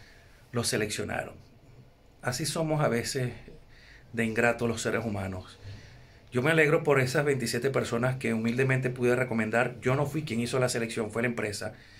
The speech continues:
Y he hablado con esas once personas. Les deseo bendiciones, éxitos, que les vaya muy bien, que se ayuden con ese dinerito. Y que, bueno, nuestra intención siempre es,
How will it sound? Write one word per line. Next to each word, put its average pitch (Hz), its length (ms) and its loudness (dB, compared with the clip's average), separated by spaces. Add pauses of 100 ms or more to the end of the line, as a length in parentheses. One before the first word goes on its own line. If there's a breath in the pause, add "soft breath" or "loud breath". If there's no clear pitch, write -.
(560 loud breath)
Y 127 400 2
he 123 80 6
hablado 135 300 4
con 123 120 -2
esas 120 200 0
once 117 200 0
personas. 104 400 -4
Les 107 140 -4
deseo 127 520 -2
bendiciones, 120 680 -2
éxitos, 151 540 0 (360 loud breath)
que 107 140 -4
les 98 100 -4
vaya 110 220 0
muy 107 140 -2
bien, 170 400 0 (440 loud breath)
que - 140 -6
se - 100 -4
ayuden 120 340 0
con 113 200 -4
ese 113 160 -2
dinerito. 127 600 -4 (1040 loud breath)
Y 127 120 -6
que, 131 120 2
bueno, 131 280 4
nuestra 120 340 -2
intención 113 360 -2
siempre 131 420 0
es, - 220 -8